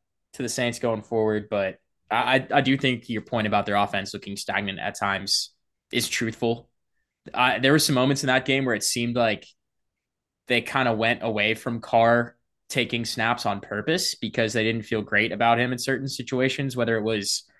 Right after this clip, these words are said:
short yardage in the red zone, certain third down distances at different parts of the field. Like, he, he missed some third down throws pretty bad in the second half of that game,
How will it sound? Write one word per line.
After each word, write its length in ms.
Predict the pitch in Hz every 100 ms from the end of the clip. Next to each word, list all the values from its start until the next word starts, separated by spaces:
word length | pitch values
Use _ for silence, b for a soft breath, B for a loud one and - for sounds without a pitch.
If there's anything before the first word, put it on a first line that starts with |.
| b -
short 320 | - 143 131
yardage 340 | 127 127 123
in 140 | 113 120
the 80 | 120
red 180 | 120
zone, 400 | 113 120 123 127 - _ _ _ _ _ _
certain 420 | - - 143 131
third 360 | 131 - 123 120
down 300 | 117 113 123
distances 960 | 120 117 127 117 127 120 113 - - _ _ _ -
at 100 | 127
different 320 | 117 107 107
parts 260 | 123 117 -
of 40 |
the 80 | 113
field. 440 | - 113 113 113 - b b 120
Like, 100 | 120
he, 200 | 302 -
he 220 | 160 226
missed 280 | 156 165 -
some 140 | 127
third 280 | 120 127 117
down 220 | 117 113
throws 260 | 117 110 -
pretty 260 | - 262
bad 460 | 107 104 101 92 98 _ _ _ _ _ -
in 180 | 110 107
the 60 |
second 320 | - 110 107
half 240 | 104 104 104
of 60 |
that 120 | 101 98
game, 220 | 104